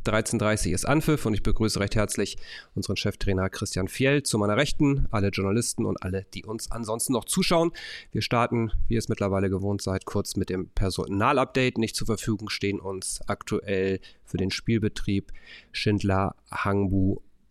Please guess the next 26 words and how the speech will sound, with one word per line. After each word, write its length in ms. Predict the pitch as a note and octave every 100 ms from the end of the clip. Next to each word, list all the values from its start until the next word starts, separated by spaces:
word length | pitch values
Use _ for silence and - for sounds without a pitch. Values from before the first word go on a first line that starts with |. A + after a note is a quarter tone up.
| -
und 460 | G#2+ G2+ F#2+ - -
Lawrence. 760 | G2+ A2 C#3+ F#3 F#3+ F#3+ - -
Ein 160 | G#2
Fragezeichen 680 | - A#2 A#2+ - A#2 G#2+ G#2
ist 180 | G#2+ -
noch 260 | G2+ -
hinter 360 | A2 A2 G2+ G2
Can 260 | - F#2 -
Usun 540 | D3+ C#3+ C#3+ C3+ C3 -
und 480 | A2+ G#2 G#2 - -
Jannis 400 | F#2+ F#2+ F2+ -
Horn 280 | G2 F#2+ G#2 - - - - -
ist 240 | - -
mit 120 | F#2+
der 80 | F2+
fünften 360 | - F#2 - -
gelben 240 | F2 F2
Karte 480 | F2+ F2+ F2+ F2+ F2+
für 200 | - A2+
Sonntag 600 | G2 F#2 - F#2 - - -
gesperrt. 480 | E3 - - - - - - - - - - - - - _ -
Und, 520 | F#3+ G#2+ G2+ G2+ -
äh, 40 |
ungefähr 580 | G#2 G#2 G#2+ - G2 F#2+
zweitausend 560 | - A2+ A2+ A#2 A2 G2+
Clubfans 640 | C#3 - A#2+ A#2+ -